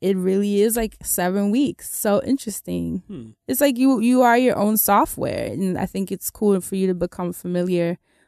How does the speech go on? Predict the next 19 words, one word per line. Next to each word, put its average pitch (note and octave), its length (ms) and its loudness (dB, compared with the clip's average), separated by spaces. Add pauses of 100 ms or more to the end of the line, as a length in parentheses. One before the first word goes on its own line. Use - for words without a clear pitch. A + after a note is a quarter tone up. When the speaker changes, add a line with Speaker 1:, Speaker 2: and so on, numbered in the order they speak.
Speaker 1:
with F3+ 120 -6
how E3+ 180 -2
your F#3 760 2
software E3+ 580 -2
works F3 400 -4
so F3+ 140 -4
that F3 140 0
your F3 340 -2
output F#3+ 460 0 (640)
can G#3+ 200 0
be F3+ 100 -4
catered A3 480 2
to F3+ 160 -6
properly F3 500 -2
so - 140 -6
that E3 180 -4
it E3+ 140 -4
can F3+ 220 -6
be F3+ 420 -4